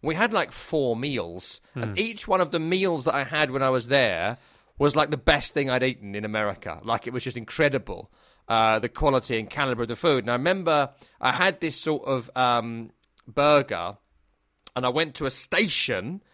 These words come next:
Speaker 1: inside the arena where it was like,
Speaker 2: Condiments.
Speaker 1: "What sauce do you want?
Speaker 2: Yeah.
Speaker 1: And how would you like this sauce?" In
Speaker 2: Yeah.
Speaker 1: England, at best, you get a miniature inch-long package of Heinz ketchup,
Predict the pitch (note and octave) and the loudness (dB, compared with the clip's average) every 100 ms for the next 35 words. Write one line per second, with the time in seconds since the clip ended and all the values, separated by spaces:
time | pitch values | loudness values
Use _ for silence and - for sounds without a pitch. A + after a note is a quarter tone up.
0 | _ _ _ D#3 F3 E3 - E3+ E3 D3+ | _ _ _ 0 2 0 2 4 6 4
1 | - C#3+ C3 B2+ A#2 _ C3 A#2+ F3+ G3 | 2 0 2 0 -2 _ 0 2 2 2
2 | A2 C3 - _ _ _ _ - D3 D3+ | 2 2 2 _ _ _ _ 2 6 6
3 | C#3+ C#3+ B2+ D3 C#3 C#3 - F#3+ D#3+ F2+ | 6 0 2 4 6 4 2 0 0 0
4 | C#3 C3+ - - E3+ F3 - F#3 G3+ A#3+ | 0 0 -2 2 2 2 -2 -2 2 4
5 | C#4 C3+ - F#3 A#3 C3 G2 D3 D#3 D3+ | 4 2 -6 -6 -2 0 4 4 4 2
6 | F#3 A#3 B3+ E3+ C3 - A2+ E2+ - - | 2 2 2 0 -4 -2 -2 -2 -8 -14
7 | _ _ E3+ F#3 C4 F#3 B2 A2+ C3+ E3 | _ _ 2 4 2 2 0 0 0 -6
8 | - - F#3 - D#3 F#3+ A#2 C3+ - - | -4 2 4 4 6 6 6 0 -6 -14
9 | _ - C#3 C#3 D3 D3+ D#3 G#3 A3 D3+ | _ -8 0 2 2 0 2 2 2 0
10 | - C#3+ - F3 F#3 D#3 - D#3+ D#3+ D3+ | 2 2 4 2 2 0 -4 2 4 4
11 | D3+ C3 _ - G3 F#3 - C#3 C#3 B2 | 2 -6 _ -2 0 0 0 -2 -2 -4
12 | - D#3 D3+ C#3+ B2 G3 D#3+ - G2 G#2 | -2 0 2 -2 -2 0 0 -2 0 0
13 | - | -2